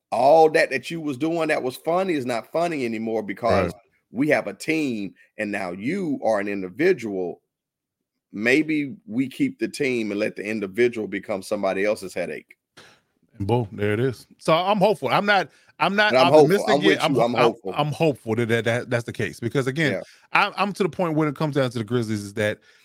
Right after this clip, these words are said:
Speaker 2: I'm either ready for them to mature or I'm ready to be, I'm ready to jump the sh-, jump,
Speaker 1: Be
Speaker 2: jump
Speaker 1: done
Speaker 2: ship.
Speaker 1: with 'em.
Speaker 2: I'm
Speaker 1: Be
Speaker 2: ready to be
Speaker 1: done
Speaker 2: done
Speaker 1: with
Speaker 2: with
Speaker 1: 'em.
Speaker 2: 'em. Break
Speaker 1: Yeah.
Speaker 2: it up. Start
Speaker 1: Yeah.
Speaker 2: over. Like,
Speaker 1: <laughs>
Speaker 2: it's, it's,
Speaker 1: Implode it.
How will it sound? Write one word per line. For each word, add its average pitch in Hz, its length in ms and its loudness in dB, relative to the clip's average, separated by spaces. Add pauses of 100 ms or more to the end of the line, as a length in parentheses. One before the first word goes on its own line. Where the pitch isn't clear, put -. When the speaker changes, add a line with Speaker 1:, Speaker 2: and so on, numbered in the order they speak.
(160)
Speaker 2:
I'm 175 280 0
either 156 240 2
ready 147 320 2
for 139 180 -2
them 131 180 0
to 131 120 -4
mature 185 640 -2 (200)
or 120 180 0
I'm 175 140 -2
ready 143 200 0
to 123 100 -2
be, 120 200 -12
I'm 151 140 -2
ready 143 160 0
to 127 160 -4
jump 127 220 -4
the 120 80 -18
sh-, - 180 -18
jump, 131 160 0
Speaker 1:
Be 131 60 0
Speaker 2:
jump 135 120 2
Speaker 1:
done 127 160 6
Speaker 2:
ship. 110 100 0
Speaker 1:
with 104 80 0
'em. 101 120 -6 (140)
Speaker 2:
I'm 135 160 0
Speaker 1:
Be 156 60 2
Speaker 2:
ready 160 120 2
to 117 40 4
be 120 80 4
Speaker 1:
done - 20 0
Speaker 2:
done 165 120 2
Speaker 1:
with 101 60 0
Speaker 2:
with 95 100 -2
Speaker 1:
'em. 92 80 -8 (320)
Speaker 2:
'em. - 80 -8
Break 156 160 4
Speaker 1:
Yeah. 190 40 2
Speaker 2:
it 180 60 2
up. 151 140 0 (400)
Start 147 340 2
Speaker 1:
Yeah. 131 220 6 (300)
Speaker 2:
over. - 300 0 (140)
Like, 120 200 2
Speaker 1:
<laughs> 123 60 -16
Speaker 2:
it's, 151 560 2
it's, 165 40 -6
Speaker 1:
Implode 131 260 8
it. 92 120 -4